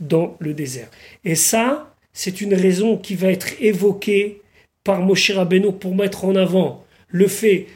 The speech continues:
que ne doit pas détruire les Bnei Israël.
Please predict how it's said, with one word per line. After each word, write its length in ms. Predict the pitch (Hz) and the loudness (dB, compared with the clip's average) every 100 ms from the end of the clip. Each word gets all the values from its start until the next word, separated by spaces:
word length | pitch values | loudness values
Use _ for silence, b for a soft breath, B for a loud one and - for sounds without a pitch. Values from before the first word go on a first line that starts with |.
| B | B
que 120 | - | -2
ne 120 | 196 | 2
doit 300 | 190 185 202 | 2 2 0
pas 440 | 220 226 160 - _ _ _ _ _ _ _ _ _ _ _ - | 0 -2 -2 -8 _ _ _ _ _ _ _ _ _ _ _ 0
détruire 560 | 190 190 - 254 208 - - _ _ _ | 0 0 -2 0 0 -2 -12 _ _ _
les 180 | 175 170 | -6 -4
Bnei 200 | 170 185 | 2 4
Israël. 420 | 175 - - 147 | 2 -2 -6 -8